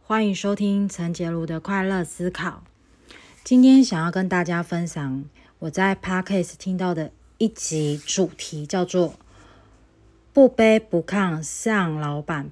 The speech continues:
表达意见是你职涯最重要的修炼”。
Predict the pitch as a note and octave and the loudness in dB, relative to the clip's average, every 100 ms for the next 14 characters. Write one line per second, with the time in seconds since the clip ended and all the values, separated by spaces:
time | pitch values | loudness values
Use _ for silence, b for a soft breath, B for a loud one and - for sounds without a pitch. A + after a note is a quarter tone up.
0 | - F3 D3 - C#3+ C#3 D3 F#3 D#3 F#3+ | -8 -8 -8 -10 -8 -6 -4 -4 -2 -2
1 | D#3 D3 - G3 E3 D3 - D3 D3+ D#3 | -4 -8 -6 -4 -4 -6 -8 -6 -4 -4
2 | C#3+ D3+ - _ _ - A3+ E3 - F3 | -4 -6 -12 _ _ 0 2 2 -2 -4
3 | E3 D3 D3 - D3+ D3+ D#3+ C#3+ | -4 -6 -8 -8 -6 -4 -4 -8